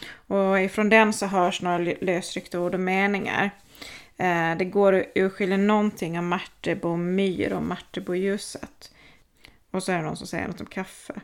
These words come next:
Det är det nästan på alla inspelningar. Men i övrigt är den inspelningen, som är från april tjugoelva, enligt, eh, anteckningen på telefonen, så, eh, i övrigt är den helt förstörd, helt enkelt.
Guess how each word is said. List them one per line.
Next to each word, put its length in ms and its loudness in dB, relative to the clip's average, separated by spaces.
Det 180 -8
är 40 -6
det 80 -6
nästan 320 -8
på 80 -6
alla 180 -4
inspelningar. 560 -6
Men 180 4
i 140 6
övrigt 240 4
är 60 2
den 260 4
inspelningen, 840 -2
som 220 -4
är 120 2
från 300 -6
april 540 -2
tjugoelva, 1600 -2
enligt, 600 -2
eh, 180 0
anteckningen 560 -6
på 220 -6
telefonen, 720 -4
så, 160 -12
eh, 120 -8
i 100 4
övrigt 300 4
är 60 0
den 120 -2
helt 180 -6
förstörd, 380 -2
helt 200 -8
enkelt. 460 -8